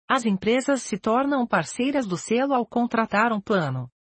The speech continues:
A Abela Cosmetics possui selo Eureciclo, então, adequamos nossa empresa à legislação e informamos a nossos clientes que somos uma marca responsável socioambientalmente.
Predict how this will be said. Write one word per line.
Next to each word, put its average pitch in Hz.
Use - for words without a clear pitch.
A 202
Abela 247
Cosmetics 226
possui 247
selo 285
Eureciclo, 240
então, 233
adequamos 254
nossa 208
empresa 220
à 196
legislação 226
e 220
informamos 233
a 247
nossos 247
clientes 240
que 294
somos 262
uma 196
marca 254
responsável 247
socioambientalmente. 254